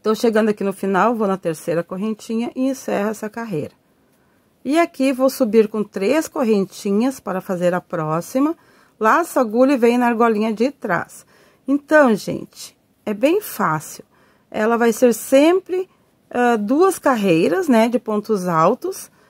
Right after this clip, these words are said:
A segunda carreira pegando aqui na correntinha de trás. Depois da segunda carreira, repete os puffs. E é, e assim por diante até a altura da gola que vocês queiram, tá?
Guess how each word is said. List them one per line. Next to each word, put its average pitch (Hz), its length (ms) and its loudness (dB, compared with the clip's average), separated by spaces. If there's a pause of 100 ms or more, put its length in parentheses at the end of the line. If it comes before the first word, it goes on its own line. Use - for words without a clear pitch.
(220)
A 214 200 2
segunda 233 480 0
carreira 220 420 0
pegando 202 400 -2
aqui 196 240 -4
na 180 320 0 (240)
correntinha 180 540 -4
de 190 120 -6
trás. 240 680 -4 (520)
Depois 262 360 2
da 240 100 4
segunda 214 420 0
carreira, 254 500 2
repete 269 580 -2
os - 160 -12
puffs. - 680 -6 (720)
E 262 140 4
é, 233 320 6
e 294 180 -2
assim 320 380 0
por 311 200 -4
diante 254 440 2
até 269 340 2
a 294 100 2
altura 240 840 0 (420)
da 226 240 -2
gola 220 360 0
que 247 100 -6
vocês 233 460 -6
queiram, 151 520 -4 (220)
tá? 233 320 -2